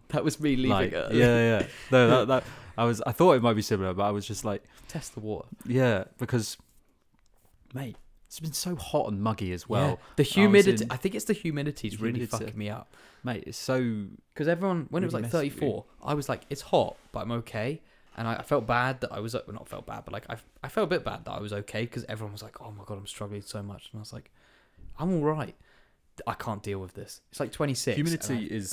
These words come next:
Speaker 1: it's fucking me up.
Speaker 2: it's,
Speaker 1: I
Speaker 2: like,
Speaker 1: hate it.
Speaker 2: well, it's design-, well, not designed, but, um,
Speaker 1: That's
Speaker 2: it,
Speaker 1: how it
Speaker 2: it is,
Speaker 1: affects
Speaker 2: it's
Speaker 1: you.
Speaker 2: known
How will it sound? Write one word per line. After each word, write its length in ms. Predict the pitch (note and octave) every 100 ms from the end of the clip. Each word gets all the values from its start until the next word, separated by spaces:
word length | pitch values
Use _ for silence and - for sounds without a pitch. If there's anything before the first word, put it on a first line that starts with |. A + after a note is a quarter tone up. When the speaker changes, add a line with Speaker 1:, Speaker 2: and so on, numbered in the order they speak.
| -
Speaker 1:
it's 120 | - -
fucking 320 | A2 - G#2
me 80 | F#2+
up. 180 | F2+ - _ _ -
Speaker 2:
it's, 380 | A#2+ - - - _ _
Speaker 1:
I 120 | - A2
Speaker 2:
like, 100 | G#2+
Speaker 1:
hate 140 | -
it. 120 | - _ - _ _ -
Speaker 2:
well, 160 | A#2
it's 80 | -
design-, 420 | - G#2 A#2 A#2+ A#2
well, 180 | B2 A#2
not 200 | C3+ -
designed, 500 | F#2 G#2+ F2 F2 - - _ _ -
but, 240 | G#2+ - _ - _ -
um, 300 | A#2 G2 F2+ F2+
Speaker 1:
That's 180 | A#2+ -
Speaker 2:
it, 40 | A#2+
Speaker 1:
how 80 |
it 120 | A2 B2
Speaker 2:
it 100 | G#2+
is, 120 | G2
Speaker 1:
affects 80 | -
Speaker 2:
it's 120 | A2+ A#2
Speaker 1:
you. 60 |
Speaker 2:
known 520 | A2+ A#2 A2 G#2 F#2+